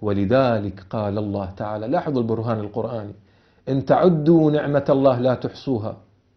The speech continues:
إن الإنسان لظلوم كفار". فالعد ممكن، الله تبارك وتعالى يقول أن عد نعمه على الإنسان ممكن،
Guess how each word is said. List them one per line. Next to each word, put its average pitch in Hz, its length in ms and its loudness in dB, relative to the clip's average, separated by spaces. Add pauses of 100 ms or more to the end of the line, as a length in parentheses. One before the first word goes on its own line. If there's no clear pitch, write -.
(480)
إن 131 220 0
الإنسان 160 580 4
لظلوم 131 640 4
كفار". 113 580 -2 (460)
فالعد 156 440 4
ممكن، 190 500 4 (420)
الله 147 220 6
تبارك 156 460 4
وتعالى 151 460 4
يقول 180 420 4 (480)
أن 156 240 4
عد 151 340 4
نعمه 175 680 6
على 151 180 4
الإنسان 156 540 0
ممكن، 196 560 4